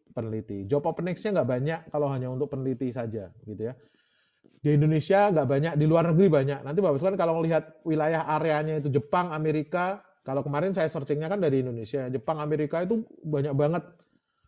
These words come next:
peneliti, di perusahaan-perusahaan bahkan. Pengajar, dosen, sebenarnya perlu sertifikasi P H D. Lowongannya banyak, yang memenuhi kualifikasi sedikit. Gajinya range-nya lebar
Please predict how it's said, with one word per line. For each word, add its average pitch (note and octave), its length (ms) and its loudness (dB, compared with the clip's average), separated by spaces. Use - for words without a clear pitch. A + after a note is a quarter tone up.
peneliti, C#3+ 560 0
di B2 80 2
perusahaan-perusahaan D3 720 2
bahkan. A2+ 320 -4
Pengajar, F3+ 480 8
dosen, C#3+ 640 4
sebenarnya D3+ 560 0
perlu F#3 240 2
sertifikasi F3+ 560 -2
P E3 80 -6
H - 80 -14
D. D#3 240 2
Lowongannya G3 480 6
banyak, E3+ 560 4
yang D3+ 160 2
memenuhi D#3+ 320 0
kualifikasi D#3+ 640 2
sedikit. B2+ 400 -2
Gajinya C3+ 480 0
range-nya E3 560 -2
lebar C3+ 480 4